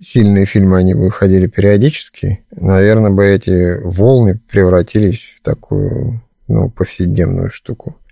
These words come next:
в норму. А так это фильм прошел,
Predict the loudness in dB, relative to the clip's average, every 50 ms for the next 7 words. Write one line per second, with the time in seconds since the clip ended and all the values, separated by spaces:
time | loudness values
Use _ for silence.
0 | _ _ -8 -4 -2 0 0 2 0 0 -2 -2 -2 -2 -2 -2 -2 0 -2 -2
1 | 0 -2 -4 -6 -4 -4 -2 -2 0 -2 -2 -4 -4 -6 -6 -8 -8 -10 -10 -4
2 | -2 0 0 0 0 0 -2 -2 -2 -2 0 0 0 2 0 -2 -4